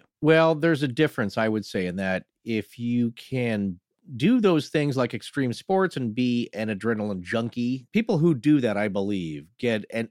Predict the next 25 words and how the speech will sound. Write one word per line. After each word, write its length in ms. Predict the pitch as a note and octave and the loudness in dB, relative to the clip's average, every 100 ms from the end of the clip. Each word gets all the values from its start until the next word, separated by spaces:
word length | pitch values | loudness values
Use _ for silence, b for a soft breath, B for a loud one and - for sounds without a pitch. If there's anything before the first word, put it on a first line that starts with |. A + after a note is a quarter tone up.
| - | -4
extra 400 | D3+ - C#3 A2+ | -4 -4 -2 -2
thrill 480 | - G#2 F#2 F2 - | -2 -4 -2 -4 0
over 320 | D#3+ G3 E3 | 4 4 4
those 540 | A#2+ C3+ B2+ B2+ A#2 - | 2 2 4 2 -2 -4
other 200 | C3+ C#3 | -2 0
people 360 | B2+ B2+ A#2 A2 | 0 -2 -2 0
who, 180 | A#2 G#2+ B B B - | 0 -2 B B B -6
who 140 | C3+ | -2
do 160 | B2+ C#3 | 2 2
stuff 140 | C3 | 2
like 140 | B2+ A#2 | 0 2
that 160 | B2+ A#2+ | 0 0
and 80 | |
are 140 | A2+ G2+ | 0 -2
terrified 640 | - C3 C#3 C3+ C#3 C#3 | 0 2 2 2 0 0
and 100 | B2 | -2
get 180 | A2+ A2+ | -2 -2
really 280 | A#2+ C3+ A#2+ | 0 2 2
a 80 | G#2 | 0
thrill, 560 | - F#3+ A#3 C#3 B2 | -2 2 4 4 2
but 240 | A#2+ G#2 B2 | 0 0 0
it's 140 | A#2+ | -2
from 360 | - A#2+ A2 G#2+ - | -6 -4 -4 -6 -12
extreme 360 | B2 - D#3 A#2+ | -10 0 0 0
fear. 440 | - G3 A#2 G#2 | -2 0 2 -2